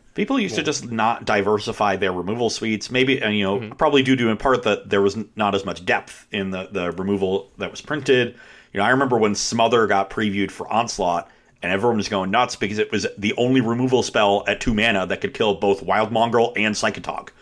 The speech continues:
Speaker 2: Yeah.
Speaker 1: <laughs>
Speaker 2: It's
Speaker 1: There
Speaker 2: like, "We
Speaker 1: was
Speaker 2: did
Speaker 1: just,
Speaker 2: it,
Speaker 1: like, no
Speaker 2: guys.
Speaker 1: way to
Speaker 2: We
Speaker 1: do
Speaker 2: real-"
Speaker 1: it.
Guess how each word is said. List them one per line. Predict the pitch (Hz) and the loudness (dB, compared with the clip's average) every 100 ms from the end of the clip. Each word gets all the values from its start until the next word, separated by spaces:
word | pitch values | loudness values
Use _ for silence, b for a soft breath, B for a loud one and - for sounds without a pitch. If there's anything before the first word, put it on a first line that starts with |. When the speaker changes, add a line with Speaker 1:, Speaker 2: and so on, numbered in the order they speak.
| B B B - - | B B B -16 -6
Speaker 2:
Yeah. | 143 123 98 | -2 0 2
Speaker 1:
<laughs> | |
Speaker 2:
It's | 139 - - - - - | 2 0 -12 -20 -16 -2
Speaker 1:
There | 110 | 0
Speaker 2:
like, | |
"We | 120 | 2
Speaker 1:
was | 123 | 2
Speaker 2:
did | |
Speaker 1:
just, | 151 | 2
Speaker 2:
it, | 135 | 2
Speaker 1:
like, | |
no | 123 123 | 4 6
Speaker 2:
guys. | 131 | 6
Speaker 1:
way | 147 | 6
to | 143 | 6
Speaker 2:
We | 147 | 6
Speaker 1:
do | 123 | 6
Speaker 2:
real-" | 113 | 4
Speaker 1:
it. | - | 0